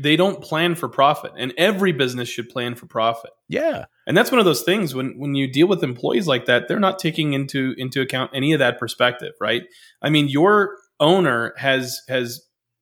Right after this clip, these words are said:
Speaker 1: one, invested in the property, in the training, in the equipment, in the software, in a lot of these different things, even though you have two, 'cause don't get me wrong, techs do
Speaker 2: Yeah.
Speaker 1: too.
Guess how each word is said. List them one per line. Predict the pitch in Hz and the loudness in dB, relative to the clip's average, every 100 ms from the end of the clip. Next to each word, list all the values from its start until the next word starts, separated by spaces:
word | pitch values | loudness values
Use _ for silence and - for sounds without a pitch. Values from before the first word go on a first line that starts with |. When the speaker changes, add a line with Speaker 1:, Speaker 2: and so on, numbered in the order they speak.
| _ | _
Speaker 1:
one, | 117 139 196 | -4 2 2
invested | 156 120 131 151 - 139 | 2 0 2 2 0 -4
in | 120 | -4
the | |
property, | 117 131 120 123 135 165 190 _ - _ _ 135 | -2 2 2 2 -2 -2 -6 _ -20 _ _ -2
in | 135 123 120 | 0 0 0
the | 113 | -4
training, | - 120 127 160 160 | -2 -2 0 -2 -2
in | |
the | 120 | -4
equipment, | 110 - 139 151 | -6 -4 -4 -4
in | 117 | -4
the | |
software, | - 120 127 139 156 | 0 0 0 -2 -2
in | 135 | -2
a | 123 | -2
lot | 123 185 | 2 2
of | 226 147 | 0 -2
these | 127 | -6
different | - 117 117 117 | -6 -8 -10 -8
things, | 107 98 151 - | -8 -8 -10 -6
even | 185 254 269 | -2 2 2
though | 233 | 2
you | 220 | 2
have | 220 185 | 0 0
two, | - 190 117 - | 2 2 2 -4
'cause | 127 | -6
don't | 139 156 | -4 -4
get | 190 | -4
me | 175 | -2
wrong, | 135 123 139 - | 0 0 -6 -4
techs | 147 143 - | -2 -2 -2
do | 151 160 | -6 -2
Speaker 2:
Yeah. | |
Speaker 1:
too. | 220 110 | -2 -4